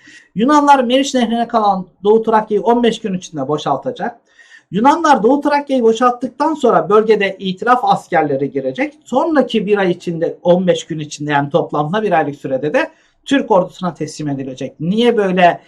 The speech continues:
hemen bize teslim etmiyor? Türk-Yunan kuvvetleri karşı karşıya gelirse yeni bir savaş başlayabilir korkusu var. İstanbul ve Boğazlar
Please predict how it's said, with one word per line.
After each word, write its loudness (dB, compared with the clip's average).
hemen 4
bize -2
teslim -6
etmiyor? -6
Türk-Yunan -2
kuvvetleri -6
karşı 0
karşıya -2
gelirse -4
yeni 2
bir 4
savaş 2
başlayabilir -2
korkusu -6
var. 2
İstanbul 2
ve 0
Boğazlar 2